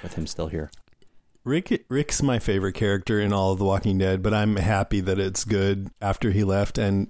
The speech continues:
Speaker 2: and as I said, I'm kinda relieved that he's still gonna be around, because for one reason, I want him to have a really good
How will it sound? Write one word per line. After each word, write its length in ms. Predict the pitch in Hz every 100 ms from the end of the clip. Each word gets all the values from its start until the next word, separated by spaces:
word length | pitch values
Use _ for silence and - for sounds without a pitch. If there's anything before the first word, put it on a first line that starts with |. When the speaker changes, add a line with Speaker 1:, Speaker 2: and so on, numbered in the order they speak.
| -
Speaker 2:
and 280 | 107 98 98
as 160 | 98 95
I 60 |
said, 200 | 92 101
I'm 120 | 95
kinda 200 | 95 101
relieved 360 | 92 90 95 85
that 180 | 95 -
he's 180 | - -
still 180 | - 95
gonna 140 | 98
be 120 | 98
around, 500 | 92 95 98 98 101 - _
because 400 | 117 - 127 117
for 160 | - 151
one 200 | 170 185
reason, 420 | 165 120 117 104
I 140 | - 113
want 240 | 127 135
him 120 | 135 107
to 80 |
have 360 | 98 107 92 -
a 80 | 104
really 280 | 95 98 92
good 320 | 92 95 92